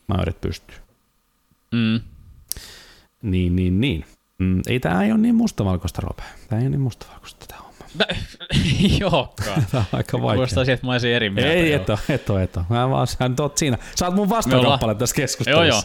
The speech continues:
Speaker 2: Me ollaan me ollaan jo semmosella harmaalla alueella.
Speaker 1: Niin.
Speaker 2: Harmaan eri sävyjä.
Speaker 1: Mhm.
Speaker 2: Joo.
Speaker 1: Et, et. Mut mielenkiintoista. Hauska, hauska sinällään nähdä, miten tää, tämähän on paljon keskustelua nostanut ja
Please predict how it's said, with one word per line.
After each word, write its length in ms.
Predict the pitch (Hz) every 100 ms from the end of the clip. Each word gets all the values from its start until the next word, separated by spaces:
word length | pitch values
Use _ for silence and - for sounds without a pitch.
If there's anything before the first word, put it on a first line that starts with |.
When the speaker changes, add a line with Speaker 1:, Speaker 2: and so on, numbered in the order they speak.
| -
Speaker 2:
Me 140 | 127
ollaan 420 | 143 151 147 131 - _ _ _ _ -
me 120 | 110
ollaan 400 | 120 127 127 113
jo 160 | 104 98
semmosella 540 | 101 95 95 - - - -
harmaalla 580 | - 101 95 90 85 87
alueella. 480 | 87 90 85 85 92 - - -
Speaker 1:
Niin. 200 | 110 95
Speaker 2:
Harmaan 420 | - 95 92 90
eri 200 | 95 98
sävyjä. 500 | 92 110 92 90 90 92
Speaker 1:
Mhm. 320 | 92 82 92 95 - _ _ _ _ _ _ _ - - _ - - - - - -
Speaker 2:
Joo. 220 | 143 104 - 104
Speaker 1:
Et, 180 | -
et. 320 | - - - - - - - _ _ _ _ -
Mut 380 | 101 92 - - 104 _ _ _ -
mielenkiintoista. 680 | 123 98 92 90 90 - - _
Hauska, 360 | - 139 - - - _ _
hauska 280 | 123 117 -
sinällään 360 | 147 135 131
nähdä, 180 | 131 123
miten 240 | 117 117
tää, 140 | 117 107
tämähän 260 | 110 107
on 120 | 123 120
paljon 260 | 123 120
keskustelua 440 | 113 - 113 113 107 -
nostanut 420 | 113 107 107 98
ja 220 | 98 95